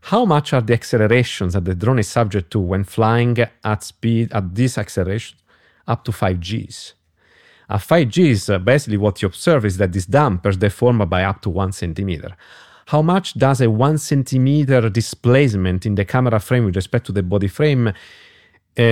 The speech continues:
induces on the, on the estimation? Up to one meter error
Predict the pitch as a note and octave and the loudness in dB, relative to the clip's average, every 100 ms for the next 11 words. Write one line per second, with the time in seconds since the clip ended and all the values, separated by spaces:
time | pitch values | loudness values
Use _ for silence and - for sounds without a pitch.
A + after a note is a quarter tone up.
0 | A2 B2 A#2+ A#2+ D3 C#3 A2+ D3 C#3 - | 4 4 4 4 4 4 2 0 -4 -14
1 | _ - B2 B2+ B2+ B2+ - A2 G#2+ G#2 | _ -2 2 4 4 2 0 -2 -2 0
2 | A#2+ A2+ A#2+ C3+ - E3 - - D3+ D#3 | 0 0 0 -2 -2 -8 -10 -2 0 0
3 | - D#3 C#3+ _ _ - - B2+ C#3 F3 | 0 -2 -2 _ _ -20 -8 0 2 4
4 | C#3+ F#2 E2 E2 D#2+ - F#2 D#2 D#2+ D#2+ | 2 0 -2 -6 -6 -2 -2 -2 -6 -8